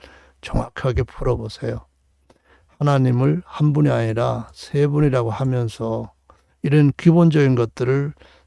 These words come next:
자기들이 세워놓은 것부터 무시하고 들어가면은 어떻게 그 논리, 그와 같은 신론 또는 그와 같은 교리를 믿을 수 있겠어요?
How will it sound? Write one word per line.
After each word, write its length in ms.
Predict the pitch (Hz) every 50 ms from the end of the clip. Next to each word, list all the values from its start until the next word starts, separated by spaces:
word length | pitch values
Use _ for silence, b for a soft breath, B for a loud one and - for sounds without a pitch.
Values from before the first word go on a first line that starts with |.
| b -
자기들이 520 | - - - 110 117 123 117 123 120 117
세워놓은 560 | 110 - - 151 139 135 131 123 127 131 135
것부터 580 | 123 131 123 - - 131 120 - - - 120 113
무시하고 560 | 113 107 135 139 - - 156 135 120 117 117
들어가면은 760 | 110 120 110 110 110 110 107 107 107 107 110 117 120 117 113 b b b b b b b
어떻게 520 | - 113 113 - - 180 160 - 180 175 -
그 380 | - - 135 139 147 156 175 175 b b b b b b b b _
논리, 480 | - 117 117 123 120 123 117 110 107 101 - _ _ _ _ _ _
그와 300 | - - - 131 127 120
같은 540 | 113 110 107 104 - - 135 139 143 151 - b b b b b
신론 680 | - - - - 139 139 139 135 131 127 127 127 139 - _
또는 320 | - 135 127 131 139 147 147 -
그와 260 | - 139 127 123 120
같은 300 | 113 107 107 - 123 120
교리를 420 | 113 - 117 113 110 120 113 113 107
믿을 280 | 110 120 117 131 120 107
수 120 | - -
있겠어요? 600 | 113 - - - 113 107 - - 123 117 107 -